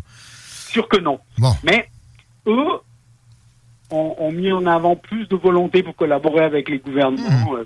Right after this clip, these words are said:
Speaker 1: peut-être qu'ils ont trouvé un meilleur équilibre en disant, « Je donne quelques informations, puis comme ça, euh,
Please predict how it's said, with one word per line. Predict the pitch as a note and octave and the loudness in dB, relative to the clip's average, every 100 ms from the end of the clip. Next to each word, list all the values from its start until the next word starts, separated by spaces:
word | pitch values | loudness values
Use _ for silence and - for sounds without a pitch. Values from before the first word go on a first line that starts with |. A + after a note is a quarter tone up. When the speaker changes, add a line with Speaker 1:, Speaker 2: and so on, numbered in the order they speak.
| - | -10
Speaker 1:
peut-être | C#3+ G3 | -2 0
qu'ils | - E3 | 0 0
ont | D3+ | 0
trouvé | F3 G3 | 2 4
un | F3 | 4
meilleur | E3 F#3+ G3 | 4 4 2
équilibre | F3 E3 G3 E3+ | -2 -8 -6 -6
en | |
disant, « | C#3+ C#3 E3 E3+ - _ _ _ | -8 -6 -6 -6 -10 _ _ _
Je | - F3+ | -4 -2
donne | G3+ | 0
quelques | F3+ D#3+ E3 D3+ | -2 -4 -4 -4
informations, | C#3+ D3 C#3 C3 - F3 | -4 -4 -6 -6 -6 -8
puis | F3 - | -10 -14
comme | B2+ - | -6 0
ça, | C#3+ | 2
euh, | C3 A#2 | 0 -2